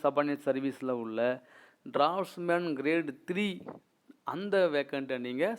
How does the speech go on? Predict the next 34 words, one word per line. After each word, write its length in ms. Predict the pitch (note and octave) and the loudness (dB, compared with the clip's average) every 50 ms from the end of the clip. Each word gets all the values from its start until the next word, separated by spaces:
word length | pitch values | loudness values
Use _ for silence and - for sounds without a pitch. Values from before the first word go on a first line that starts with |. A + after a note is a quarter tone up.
| - | -4
செலக்ட் 280 | - C#3+ C#3 C3+ C3+ - | -4 -2 -2 -2 -4 -6
பண்ணுங்க, 360 | - A#2+ A#2 A2 A2 G#2+ A2 - - | -6 -6 -6 -8 -10 -12 -14 -12 -10
செகண்ட் 360 | - B2+ - - C#3+ C#3 B2+ A#2+ | -10 -10 -6 -4 -4 -4 -4 -4
ஆப்ஷன். 340 | A2+ A2 - - A#2+ - - _ _ _ _ _ _ - _ _ | -6 -8 -10 -14 -20 -20 -20 _ _ _ _ _ _ -20 _ _
So 260 | - - B2 A#2 - - | -14 -10 -8 -8 -6 -4
ஃபஸ்ட்டு 260 | - A#2+ - - - | -4 -4 -4 -2 2
ஆப்ஷன் 360 | F3+ E3+ D#3 D3 - - D3 | 4 6 6 6 4 0 -2
வந்து 460 | C#3+ C#3 C3+ C#3+ D3+ F#3+ B3+ D4 C#4+ - - - - - - - _ | -2 0 0 0 0 0 -2 -2 -4 -10 -18 -20 -20 -20 -20 -20 _
நீங்க 260 | - C#3 C3 C3 C3+ | -8 -6 -4 -2 -2
பி 160 | C3 - E3 F3+ | -2 -2 0 4
டபிள் 320 | F3 F3+ E3 D#3+ D#3+ D#3+ | 6 8 10 10 8 8
டியில் 220 | D3 D3 C#3+ C#3+ | 8 6 8 8
உள்ள 680 | C#3+ C#3 C3 C3+ C3+ C3+ C3+ C#3+ E3+ G3 G#3+ G#3+ G3 E3+ C#3 | 6 4 4 2 2 4 6 6 6 4 2 0 0 0 2
ஜே 160 | C3 D3 D#3 | 4 4 4
டி 120 | D#3 D#3+ | 6 4
ஓ 180 | D3+ D3 C#3+ C3+ | 6 6 6 4
போஸ்ட் 420 | C#3 - C#3 C3+ C3 - - - | 4 0 -4 -4 -6 -6 -4 -2
செலக்ட் 200 | C3 C3 B2+ B2 | 0 0 -2 -4
பண்ணுங்க. 560 | - A#2+ A#2 A2 G#2 G2+ G2+ G#2+ C3+ E3+ G#3 G3+ - _ _ - - _ - - _ _ _ - | -8 -10 -10 -10 -10 -12 -12 -12 -12 -12 -14 -14 -18 _ _ -20 -20 _ -20 -20 _ _ _ -6
செகண்ட் 420 | - C3+ C3 - G3 G3+ G3 F#3 | -6 -4 -2 -2 -2 0 0 2
வந்து 480 | F3 E3 D#3 D3+ D3+ E3 G3 A#3 A#3 A3+ - | 2 4 4 4 4 4 4 4 4 4 4
டவுன் 300 | C#3+ C#3+ E3 F#3+ G3+ G3 | 6 6 6 4 0 -2
கண்ட்ரி 340 | - F#3 F3+ F3 - E3 E3 | -2 -2 -2 0 -2 -4 -4
பிளானிங்கில் 520 | D#3+ D#3 D3 D3 D3 C#3+ C#3+ C#3 C3+ C3+ | -2 0 2 2 2 2 0 0 0 2
உள்ள 540 | C3 C3 B2+ B2+ B2+ B2+ C3+ D#3 F#3+ G3 F3 | 0 0 0 0 2 2 4 4 2 2 2
டிராஃப்ட்ஸ்மேன் 600 | C#3 C#3+ C#3 D3+ E3+ D#3+ - - D#3+ D#3+ D#3 C#3+ | 2 2 4 4 4 2 0 -2 -4 -2 0 2
கிரேடு 300 | C#3+ C#3 C#3 C3+ C3 C3 - | 2 2 4 2 0 -2 -4
த்ரீயை 240 | D#3+ E3+ F#3 F3+ | 0 2 2 2
செலக்ட் 280 | F3 - C3+ C3 B2 - | 2 0 -2 -2 -4 -6
பண்ணுங்க. 580 | - B2 A2+ G2+ G2 F#2+ G#2 A#2 C#3 E3+ F#3+ - _ _ _ - - - - - _ _ | -8 -8 -8 -8 -10 -8 -4 -4 -4 -4 -4 -8 _ _ _ -20 -20 -20 -20 -20 _ _
நீங்க 220 | _ C#3+ D#3 D3+ D3+ | _ -4 0 2 2
தேர்ட் 460 | C#3 - - - F3+ F#3+ A3 A3+ A3 | 2 0 -2 0 2 4 4 6 6
ஆப்ஷனா 500 | G#3 F#3 F3 - - - D3 C#3+ C3+ B2+ | 6 6 6 4 0 -2 0 0 2 2
வந்து, 580 | B2+ A#2+ A#2 A2+ A2+ A2+ A#2 A#2 A#2 A#2+ - | 0 0 0 0 2 2 2 2 0 -2 -6